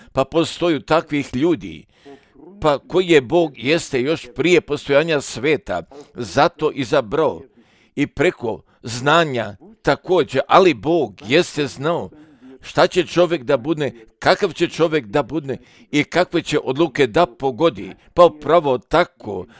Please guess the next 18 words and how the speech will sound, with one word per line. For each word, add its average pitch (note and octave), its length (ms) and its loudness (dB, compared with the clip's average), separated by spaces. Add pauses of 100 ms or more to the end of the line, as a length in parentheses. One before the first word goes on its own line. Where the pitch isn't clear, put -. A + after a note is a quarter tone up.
zatim C#3 500 0
poslije C#3+ 320 -2
toga B2 460 -2 (220)
jeste C#3 500 0 (100)
odluke B2+ 680 -2
unapred C3+ 760 -2 (460)
mogo F3 380 2
da C3+ 160 2
je D#3+ 200 6
pogodi. A#2+ 640 0 (400)
Pa D3 120 0
zatim C#3 460 -2
nije D3+ 380 2
tako, C3+ 400 -2
pa C#3 180 0
da C3+ 160 2
Bog C3+ 420 0 (200)
jednoga D3+ 400 -2